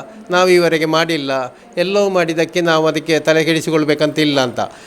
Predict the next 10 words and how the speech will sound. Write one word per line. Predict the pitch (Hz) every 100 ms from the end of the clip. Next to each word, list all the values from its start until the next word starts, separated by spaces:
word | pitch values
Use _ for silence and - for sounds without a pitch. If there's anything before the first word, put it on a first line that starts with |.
| -
ಆವಾಗ | 156 180 208
ನಾವು | 220 185 180
ಮನೆಯವರನ್ನು | 165 180 180 170 170 165 160
ಮನೆ | 160 185
ಒಲಿಸಬೇಕು. | 175 170 170 175 151 - 107 - - -
ಯಾಕೆಂದರೆ | 160 165 185 175 165
ನಮ್ಮ | 165 190
ಕುಟುಂಬಕ್ಕೆ | 175 160 170 170 165
ತೊಂದರೆ | 147 156 165
ಆಗಿದೆ, | 156 147 147 170 -